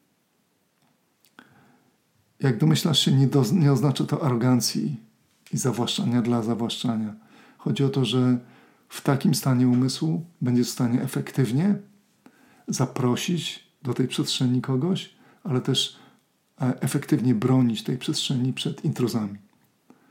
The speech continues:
Przed osobami, których nie chcesz w tej przestrzeni mieć,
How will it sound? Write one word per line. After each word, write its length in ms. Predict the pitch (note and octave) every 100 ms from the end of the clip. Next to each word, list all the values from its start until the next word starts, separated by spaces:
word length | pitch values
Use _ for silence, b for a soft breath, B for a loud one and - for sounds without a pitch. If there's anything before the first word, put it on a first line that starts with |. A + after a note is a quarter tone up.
| b b b b b _
Przed 200 | - -
osobami, 540 | C3+ - A#2+ B2+ C#3+ E3
których 340 | - C3+ B2+
nie 120 | C3+
chcesz 280 | C3 - B2
w 60 | -
tej 120 | A#2+
przestrzeni 760 | - - C#3 - C3 A2+ A2+ G#2+ - b b b b _ _ _ _ _ _ _ _ _ _ _ _ -
mieć, 640 | B2+ B2+ A#2+ - - -